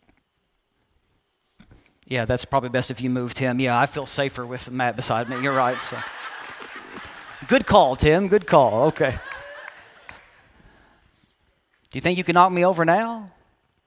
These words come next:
It'd be a lot more difficult. And if you did, these guys would come after you, okay? 'Cause I know these guys love me and I love them.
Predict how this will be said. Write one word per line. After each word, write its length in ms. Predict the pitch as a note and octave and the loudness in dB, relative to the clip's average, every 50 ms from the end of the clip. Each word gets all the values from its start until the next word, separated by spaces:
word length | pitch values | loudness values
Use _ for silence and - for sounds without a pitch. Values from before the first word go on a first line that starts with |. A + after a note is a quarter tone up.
| _ _ _ _ _ _ _ _ _ _ _ _ _ _ _ _ _ | _ _ _ _ _ _ _ _ _ _ _ _ _ _ _ _ _
It'd 140 | - D3 D3+ | -4 0 4
be 60 | F3+ | 4
a 80 | G#3 G3 | 6 6
lot 160 | G3+ G#3+ G#3+ | 6 4 4
more 140 | G#3 G3+ F#3 | 2 -2 -2
difficult. 580 | E3 G3 G#3+ - F#3+ - D3+ E3 E3 E3 - _ _ _ _ _ _ _ _ _ _ _ _ _ _ _ _ _ _ _ _ _ _ _ _ _ | -2 -4 -6 -8 -10 -8 -6 -8 -8 -8 -14 _ _ _ _ _ _ _ _ _ _ _ _ _ _ _ _ _ _ _ _ _ _ _ _ _
And 120 | C3 C#3+ | 2 2
if 120 | E3+ E3+ D#3+ | 4 4 2
you 100 | E3+ E3+ | -2 2
did, 460 | C#3+ E3 F3+ G#3 A#3+ B3 A#3+ A#3 G3 - _ _ _ _ _ _ _ _ _ _ _ _ _ _ _ _ _ _ _ _ - _ _ | 4 6 6 6 6 4 0 -4 -8 -12 _ _ _ _ _ _ _ _ _ _ _ _ _ _ _ _ _ _ _ _ -20 _ _
these 200 | C3 E3 G3 F3 | 2 2 2 4
guys 260 | D3+ F3 F3 F3+ E3+ - | 4 4 4 4 4 0
would 100 | D3 - | -6 -4
come 180 | - D#3 D3+ | -4 -2 0
after 280 | D#3 D#3 - - - B2+ | 0 -2 -2 -4 -10 -10
you, 240 | A#2 A#2+ B2 A#2+ B2+ | -8 -8 -6 -6 -6
okay? 400 | C3 - D#3 D#3 E3 E3+ D#3 C#3+ - _ _ _ _ _ _ _ _ - _ _ _ _ _ _ _ _ _ _ _ _ _ _ _ _ _ _ _ _ _ _ _ _ _ _ _ _ _ _ _ _ _ _ _ _ | 0 2 2 2 4 2 -2 -10 -18 _ _ _ _ _ _ _ _ -20 _ _ _ _ _ _ _ _ _ _ _ _ _ _ _ _ _ _ _ _ _ _ _ _ _ _ _ _ _ _ _ _ _ _ _ _
'Cause 140 | - C#3 C3 | -4 2 4
I 100 | D#3+ F#3 | 4 4
know 160 | G3+ G3 F#3 | 4 2 2
these 240 | E3 F3 F3 D3 - | 0 -2 -4 -4 0
guys 320 | D#3+ D#3+ D#3 D#3 D3 - | 2 4 4 4 2 0
love 240 | C#3+ D3 C#3+ B2+ B2+ | 0 -2 -2 -2 -2
me 180 | C#3 C3+ C3+ C3 | -4 -4 -2 -2
and 100 | B2+ B2 | 0 0
I 120 | B2+ C3 | 0 0
love 280 | B2 B2 B2 A#2 A2+ G#2+ | 0 -2 -6 -8 -8 -10
them. 380 | A#2+ A2+ A2 G#2+ G#2+ G#2+ - | -10 -10 -10 -12 -14 -18 -20